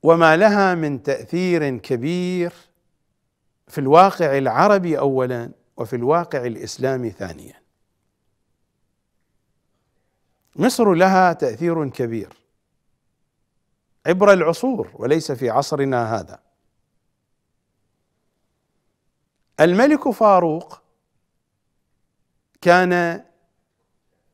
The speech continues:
يطمع كأبيه الذي سبقه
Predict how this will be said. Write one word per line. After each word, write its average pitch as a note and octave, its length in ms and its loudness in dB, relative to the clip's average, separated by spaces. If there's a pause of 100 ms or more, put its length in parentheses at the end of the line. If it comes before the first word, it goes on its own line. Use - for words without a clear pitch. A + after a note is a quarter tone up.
(560)
يطمع G3 1000 4 (480)
كأبيه F#3 640 4 (440)
الذي D#3+ 420 4
سبقه C3 720 -2